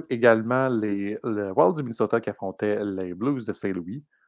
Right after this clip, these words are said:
Euh, les Blues de Saint-Louis l'ont emporté en six rencontres, donc on aura le droit à un match de deuxième tour, l'Avalanche du Colorado contre les Blues de Saint-Louis. Un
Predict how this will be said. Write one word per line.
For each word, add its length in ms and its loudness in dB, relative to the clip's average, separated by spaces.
Euh, 160 2
les 140 -4
Blues 240 -2
de 40 -8
Saint-Louis 440 -6
l'ont 180 -2
emporté 500 -6
en 140 -6
six 320 -4
rencontres, 800 0
donc 440 0
on 100 -2
aura 160 6
le 60 4
droit 200 6
à 140 2
un 80 0
match 180 4
de 100 -6
deuxième 300 -2
tour, 380 2
l'Avalanche 500 8
du 60 -20
Colorado 440 -4
contre 320 -8
les 80 -6
Blues 340 -2
de 120 -20
Saint-Louis. 420 -12
Un 120 -8